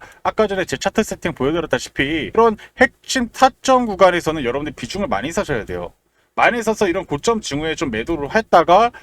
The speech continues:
다시 여기서 물량을 모으고, 약간 이런 식으로 사팔사팔 하면서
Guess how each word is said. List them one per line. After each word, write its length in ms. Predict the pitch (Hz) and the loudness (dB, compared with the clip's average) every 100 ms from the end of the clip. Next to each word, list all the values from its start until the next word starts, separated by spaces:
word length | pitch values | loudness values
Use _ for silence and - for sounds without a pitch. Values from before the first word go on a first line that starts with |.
| _ - | _ -2
다시 280 | 143 220 | 0 0
여기서 180 | 180 139 | -4 -4
물량을 380 | 110 117 156 131 | -6 -2 -2 -2
모으고, 380 | 98 98 - 98 _ _ | -6 -8 -10 -18 _ _
약간 160 | 180 220 | 0 2
이런 260 | 196 254 247 | 4 4 2
식으로 300 | 220 190 190 | -2 0 0
사팔사팔 840 | - 262 - 254 233 233 - 214 | 2 0 4 4 4 2 4 4
하면서 580 | 208 190 170 190 220 | 2 -2 2 6 6